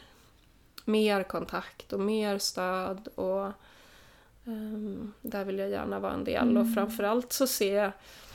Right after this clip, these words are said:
Speaker 1: Ofta så kanske man får, om man tänker stöd efter förlossningen så, så här, ja, men att man, eh,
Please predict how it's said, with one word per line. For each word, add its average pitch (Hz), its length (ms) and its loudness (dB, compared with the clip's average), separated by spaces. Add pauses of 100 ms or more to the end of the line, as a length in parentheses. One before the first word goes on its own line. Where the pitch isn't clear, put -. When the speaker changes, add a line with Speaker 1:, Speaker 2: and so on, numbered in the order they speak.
(300)
Speaker 1:
Ofta 226 360 2
så 240 100 2
kanske 240 320 4
man 240 160 2
får, 196 400 4 (640)
om 208 100 0
man 208 120 2
tänker 233 420 2
stöd 165 520 4
efter 180 280 -4
förlossningen 185 800 -2
så, 196 640 -2
så - 160 -10
här, - 120 -4
ja, 202 260 2
men 190 220 2
att 185 140 -6
man, 180 320 0 (1040)
eh, 190 460 -2